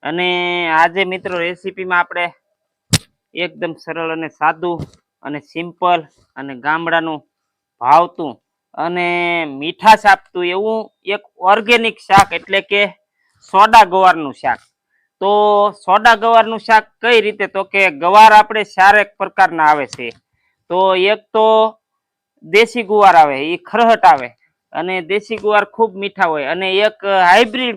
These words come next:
ગુવાર આવે, એની લાંબી સિંગ થાય ને હવાળા આવે ઈ. અને એક ગમ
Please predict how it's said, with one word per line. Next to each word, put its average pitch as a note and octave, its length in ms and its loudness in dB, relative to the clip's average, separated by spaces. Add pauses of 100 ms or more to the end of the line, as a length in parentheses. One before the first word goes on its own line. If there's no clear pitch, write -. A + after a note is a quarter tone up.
ગુવાર G3 240 2
આવે, D#3 260 0
એની F3+ 260 -8
લાંબી A3+ 420 2
સિંગ G3 180 -10 (100)
થાય D#3+ 160 -2
ને E3+ 160 -8 (580)
હવાળા G#3+ 420 6
આવે C3+ 240 -4
ઈ. E3 100 -18 (400)
અને G3+ 180 -4
એક A3 140 0 (100)
ગમ B3+ 160 2